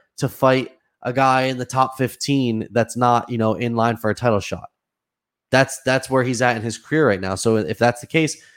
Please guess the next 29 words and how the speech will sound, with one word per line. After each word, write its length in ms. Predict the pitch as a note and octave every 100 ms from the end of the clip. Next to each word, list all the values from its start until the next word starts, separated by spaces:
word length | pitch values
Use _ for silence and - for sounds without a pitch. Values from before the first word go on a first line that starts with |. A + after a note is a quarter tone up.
| _ _ _ _ _
Conor 340 | - C3 C#3 C#3
and 100 | B2
Dust-, 360 | C3 B2+ -
Conor 300 | - C3+ D3
Diaz 400 | C3 C3+ C3+ B2+
three 280 | - B2 B2+
is, 160 | A#2+ G#2+
is, 380 | A2+ A2+ G2+ -
makes 300 | A2 A2+ -
the 80 | A2
most 260 | G#2 G2
sense. 440 | - F2 - - - _ _ _ _ _
Um, 240 | - G#2 G#2
as 120 | G#2
far 200 | C#3+ C#3
as 120 | B2+
Dustin, 600 | - C3+ C3 C#3+ C3 B2+ _ _ _ _
hundred 240 | - D3 C3+
percent 340 | C3+ - B2+
needs 120 | B2
to 80 | A2+
fight 200 | A#2+ A#2
for 100 | -
the 100 | A2
belt. 420 | G#2 A2 G#2+ - _ _ _ _ _ _ _ _ _ -
Uh, 500 | A2+ A2 A2 G2+ F#2+ - _ _ _ _ _
he 140 | - B2
deserves 460 | B2 A2+ B2+ A#2
it. 180 | B2+ A#2+